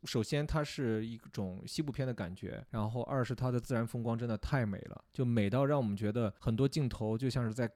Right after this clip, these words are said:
看那种 Discovery 的纪录片一样的感觉。另外就是它真的承-，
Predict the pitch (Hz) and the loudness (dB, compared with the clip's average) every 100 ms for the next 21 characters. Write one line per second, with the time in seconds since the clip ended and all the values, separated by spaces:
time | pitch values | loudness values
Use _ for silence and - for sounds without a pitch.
0 | _ - - 139 117 120 110 92 - - | _ -8 -2 0 2 0 -2 -4 -8 -4
1 | 143 - - 151 147 120 113 107 127 113 | -2 0 4 6 8 8 6 2 0 2
2 | 131 123 101 95 95 - - 95 - - | 2 2 2 0 -2 -4 -4 -6 -8 -10
3 | - 139 139 127 110 113 123 120 135 120 | -2 2 4 4 2 2 2 2 2 0
4 | - - | 0 -4